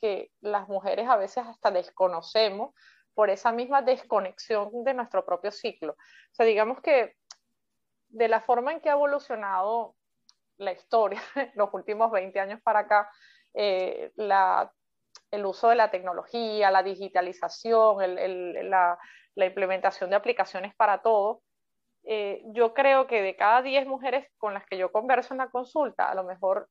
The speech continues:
eh, no te voy a decir que todas, pero de repente seis o siete no tienen ni idea hacer, con respecto a su ciclo, o sea, de cuándo tuvieron la regla, cuándo, si están ovulando, si no están ovulando,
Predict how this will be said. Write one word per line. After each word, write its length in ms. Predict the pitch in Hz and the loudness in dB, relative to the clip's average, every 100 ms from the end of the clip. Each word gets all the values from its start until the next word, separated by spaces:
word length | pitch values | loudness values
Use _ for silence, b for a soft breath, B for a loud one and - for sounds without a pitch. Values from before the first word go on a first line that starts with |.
| - | -8
eh, 480 | 214 208 190 87 - _ _ _ _ _ _ - | -6 -4 -6 -8 -12 _ _ _ _ _ _ -10
no 160 | 190 | -8
te 80 | 196 | -2
voy 160 | 202 214 | 2 4
a 60 | |
decir 360 | 220 220 196 - | 2 0 -10 -8
que 120 | 202 | -10
todas, 300 | 202 220 208 208 | 0 2 2 2
pero 180 | 190 | 2
de 80 | 190 | 2
repente 400 | 190 190 185 214 | 0 -2 -8 -10
seis 320 | 214 - 220 226 | -6 0 2 0
o 40 | |
siete 480 | 226 233 220 226 226 _ _ _ _ - | 0 -2 -2 -4 -10 _ _ _ _ -16
no 300 | 214 214 214 | -8 -6 -2
tienen 280 | 254 269 | -2 -2
ni 120 | 240 208 | -4 -2
idea 460 | 214 220 262 269 _ _ _ | 0 2 0 -2 _ _ _
hacer, 500 | 208 208 196 185 - _ | -6 -4 -6 -6 -12 _
con 140 | - 202 | -6 -4
respecto 340 | 196 190 196 | -4 -6 -4
a 40 | 220 | -6
su 120 | - | -6
ciclo, 360 | - - 160 | -10 -10 -12
o 120 | - - | -16 -8
sea, 160 | 196 | -6
de 100 | 180 | -4
cuándo 380 | 175 180 175 185 | -4 -6 -4 -8
tuvieron 260 | 185 170 180 | -6 -6 -2
la 100 | 170 | -2
regla, 440 | 185 180 180 185 - | -2 -2 -4 -4 -8
cuándo, 500 | 180 175 175 175 - | -8 -6 -8 -8 -10
si 120 | 202 | -12
están 240 | - 175 | -6 -4
ovulando, 460 | 180 180 175 180 185 | -2 -2 0 0 -4
si 140 | - | -10
no 80 | 180 | -12
están 220 | 185 180 | -6 -4
ovulando, 340 | 180 180 185 | -2 -2 -2